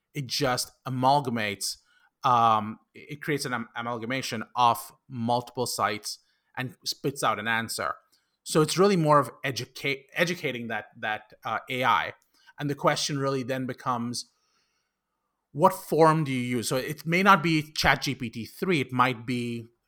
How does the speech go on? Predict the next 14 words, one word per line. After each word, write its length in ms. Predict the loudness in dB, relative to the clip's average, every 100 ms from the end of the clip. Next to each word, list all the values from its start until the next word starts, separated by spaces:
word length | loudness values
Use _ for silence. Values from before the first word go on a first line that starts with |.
| _ -14
a 80 | -12
company, 500 | -4 -2 -2 -6 -4
uh, 120 | -4
like, 160 | -4
it 100 | -4
might, 240 | -2 -2 -4 -12 _ -20 _ _
might 240 | -4 -4
be 100 | -2
a 40 | 0
pharma 340 | 6 8 6
company 360 | 0 -2 -2 -6
who 160 | -2
has 180 | 0 0
its 140 | -4